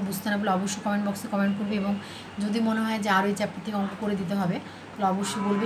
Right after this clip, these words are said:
সেগুলো করে দেবো। আর যারা এখনও চ্যানেলটি সাবস্ক্রাইব করনি অবশ্যই সাবস্ক্রাইব করবে, এবং যারা already সাবস্ক্রাইব করেছো তারা অবশ্যই ভিডিওটি লাইক করতে ভুলবে না, কমেন্ট অবশ্যই করবে, এবং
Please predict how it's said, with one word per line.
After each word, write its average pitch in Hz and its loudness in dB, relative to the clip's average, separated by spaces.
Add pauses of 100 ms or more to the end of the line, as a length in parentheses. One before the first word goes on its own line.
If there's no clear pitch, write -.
সেগুলো 196 -2
করে 196 2
দেবো। 190 0 (640)
আর 180 4
যারা 190 6
এখনও 220 -2
চ্যানেলটি 208 0
সাবস্ক্রাইব 202 -2 (100)
করনি 202 2 (100)
অবশ্যই 185 -4
সাবস্ক্রাইব 190 -2 (140)
করবে, 185 0 (500)
এবং 190 -2 (100)
যারা 180 4 (140)
already 180 0
সাবস্ক্রাইব 180 -4 (100)
করেছো 185 -2
তারা 180 2
অবশ্যই 180 -4
ভিডিওটি 180 -2
লাইক 165 4
করতে 175 -6
ভুলবে 185 0
না, 202 0 (640)
কমেন্ট 175 2 (340)
অবশ্যই 175 0
করবে, 175 2
এবং 170 2